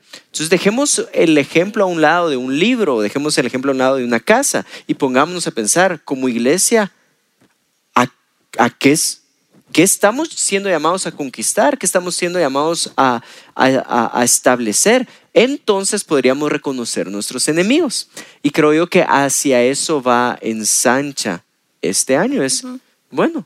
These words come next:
Speaker 1: como iglesia, ¿quién son nuestros enemigos ahorita? Eh, tal vez no son estos grandes gigantes, pero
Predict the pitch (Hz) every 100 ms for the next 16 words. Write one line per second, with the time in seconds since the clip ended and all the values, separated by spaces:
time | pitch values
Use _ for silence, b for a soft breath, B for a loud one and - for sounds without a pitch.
0 | _ 131 127 120 190 - 143 160 202 359
1 | 339 - 143 120 139 139 107 160 254 -
2 | 95 B B B B 131 127 123 113 135
3 | 151 - 151 147 - 143 120 127 143 147
4 | 127 104 143 240 311 - 175 147 110